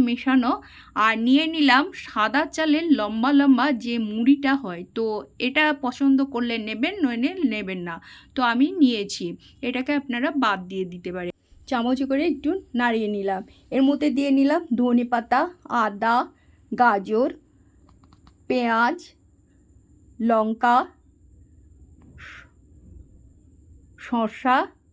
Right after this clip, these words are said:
টমেটো, লেবুর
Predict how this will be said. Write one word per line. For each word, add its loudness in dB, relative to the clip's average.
টমেটো, 2
লেবুর 2